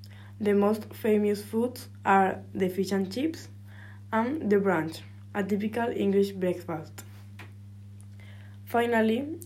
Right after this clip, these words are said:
other characteristics of London are the flag. It is blue, red, and white, and it is computed with the flag of Scotland, England,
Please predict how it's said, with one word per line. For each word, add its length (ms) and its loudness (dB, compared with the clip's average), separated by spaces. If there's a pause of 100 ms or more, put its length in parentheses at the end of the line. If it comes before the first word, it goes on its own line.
other 240 4
characteristics 840 2 (140)
of 180 -2
London 640 2
are 260 4
the 220 -2
flag. 400 4 (920)
It 280 0
is 260 2 (260)
blue, 580 4
red, 440 6
and 180 2
white, 440 4 (180)
and 380 0 (260)
it 240 -2
is 160 -2
computed 760 2 (240)
with 500 6
the 100 4
flag 380 4 (180)
of 240 2 (640)
Scotland, 800 0
England, 540 0